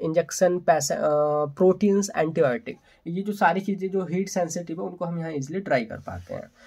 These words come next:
एडवांटेज या बोले तो मेरिट्स की बात करें, ये easy to use होता है, आप ईजीली इसको चला सकते हैं। And second point है easy for batch process of different compound, आप बैच में बोले तो इसको आप लैब वगैरह में भी रख सकते हैं और ईजीली इसको चला सकते हैं। नेक्स्ट है यहाँ पे beneficial for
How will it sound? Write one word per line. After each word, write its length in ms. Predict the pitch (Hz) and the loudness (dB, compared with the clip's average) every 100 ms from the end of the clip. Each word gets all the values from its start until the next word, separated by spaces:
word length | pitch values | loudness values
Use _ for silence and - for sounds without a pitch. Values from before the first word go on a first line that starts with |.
| - - | -6 4
एडवांटेज 500 | 180 196 202 220 220 | 6 6 8 8 8
या 60 | |
बोले 140 | 214 208 | 6 4
तो 100 | 214 | 4
मेरिट्स 400 | 190 170 190 - | 6 6 4 2
की 80 | 202 | 4
बात 220 | 160 143 | 4 2
करें, 180 | 156 185 | 2 2
ये 260 | 202 214 - | 2 2 2
easy 180 | 180 190 190 | 2 2 2
to 300 | 220 208 160 | 2 2 4
use 120 | 196 | 4
होता 220 | 185 185 180 | 4 2 2
है, 180 | 202 | 2
आप 300 | - 151 151 - | 4 4 4 2
ईजीली 320 | 175 156 170 | -6 -2 -2
इसको 180 | 170 - | 0 0
चला 320 | - 156 156 | 2 4 4
सकते 300 | 175 180 - | 2 0 -2
हैं। 220 | 175 214 - - _ | -2 -4 -10 -20 _
And 300 | 156 156 156 | -2 0 4
second 300 | 190 208 214 214 | 4 8 6 6
point 260 | 202 196 | 4 6
है 140 | 214 - | 4 4
easy 340 | 196 175 202 | 2 4 4
for 200 | 214 214 196 | 6 6 4
batch 320 | 160 175 185 - | 8 8 8 4
process 340 | 185 170 190 196 185 | 4 6 2 2 2
of 80 | 180 | 4
different 440 | 165 156 175 175 175 | 4 4 4 4 4
compound, 340 | 151 143 127 120 - - | 2 2 2 0 -10 2
आप 160 | 147 | 2
बैच 400 | 147 151 170 - | 4 6 6 4
में 200 | 196 185 | 4 4
बोले 160 | 180 175 | 4 2
तो 120 | 175 | 0
इसको 200 | 175 - | -2 4
आप 140 | 185 175 | 2 6
लैब 260 | 170 165 | 6 8
वगैरह 220 | 160 160 | 6 6
में 120 | 165 160 | 6 4
भी 60 | |
रख 140 | 160 139 | 2 2
सकते 300 | 160 143 170 | -2 0 0
हैं 80 | |
और 120 | 208 180 | 2 0
ईजीली 280 | 156 156 | -2 -2
इसको 340 | 165 143 165 214 - - - | -4 -4 -6 -6 -10 -20 4
चला 220 | 170 147 | 8 8
सकते 280 | 113 110 - | 4 -2 -6
हैं। 160 | 107 - - _ | -8 -8 -16 _
नेक्स्ट 380 | 170 175 196 - | 4 6 6 4
है 60 | 214 | 6
यहाँ 120 | 208 | 6
पे 40 | 220 | 4
beneficial 760 | 175 175 190 202 202 196 208 | 8 8 10 6 4 4 4
for 140 | 202 | 4